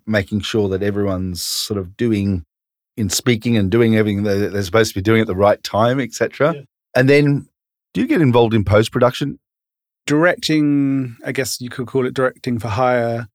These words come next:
Speaker 2: Because I write the script, I mean, on the whole, I write the script, I direct, and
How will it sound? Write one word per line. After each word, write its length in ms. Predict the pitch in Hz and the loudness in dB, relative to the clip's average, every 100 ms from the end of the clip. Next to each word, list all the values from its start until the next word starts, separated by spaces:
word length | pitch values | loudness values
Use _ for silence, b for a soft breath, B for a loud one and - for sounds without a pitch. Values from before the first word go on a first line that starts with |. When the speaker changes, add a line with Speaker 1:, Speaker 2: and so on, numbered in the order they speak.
| _ | _
Speaker 2:
Because 260 | - 156 170 | -4 -2 2
I 160 | 180 170 | 2 2
write 400 | 147 156 156 - | 2 2 0 -2
the 80 | |
script, 720 | 127 - 143 135 - - - - _ _ - | -6 -2 0 0 -2 -10 -12 -12 _ _ -8
I 80 | 135 | -2
mean, 80 | |
on 100 | 143 | 0
the 100 | 147 | 0
whole, 300 | 147 151 135 | 0 2 2
I 80 | 120 | 0
write 300 | 120 135 135 | 0 0 0
the 80 | 127 | -4
script, 480 | - 135 127 123 - | -4 -2 -2 -4 -8
I 320 | 135 120 117 | -6 -4 -4
direct, 500 | 113 127 123 - - | -2 -2 -2 -4 -8
and 260 | 123 117 | -6 -6